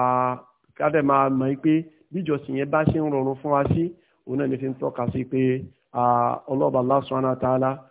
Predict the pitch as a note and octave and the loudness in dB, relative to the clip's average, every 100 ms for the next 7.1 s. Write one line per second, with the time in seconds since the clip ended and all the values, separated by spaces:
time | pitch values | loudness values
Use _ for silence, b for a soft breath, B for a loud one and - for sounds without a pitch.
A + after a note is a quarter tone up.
0 | b - C3 - C3+ B2 A#2+ A#2 - B2 | b -12 -12 -8 -4 -2 -2 -4 -4 -4
1 | A#2+ - C3+ C3 b b - C3 B2+ B2+ | -2 -2 -4 -8 b b 0 2 2 2
2 | D#3 - D3 D3+ B2 C3 D3+ B2+ B2+ - | 0 0 -2 -2 -4 -6 -6 -8 -8 -6
3 | B2+ B2 - D3+ D3 b b b - C#3 | -6 -6 -4 -2 -2 b b b -4 -2
4 | C#3 C3+ D3 D3 C3+ B2 B2 A#2+ C#3 C3+ | 0 0 -2 -2 -2 0 -4 -6 -6 -4
5 | C3 C3 - C3+ C3+ C3 - B2+ C3+ C3 | -4 -6 -4 -2 -2 -4 -4 0 2 2
6 | B2 A#2+ A#2 b b b C3 B2+ D#3+ C#3+ | 0 -4 -6 b b b -8 -4 -2 -2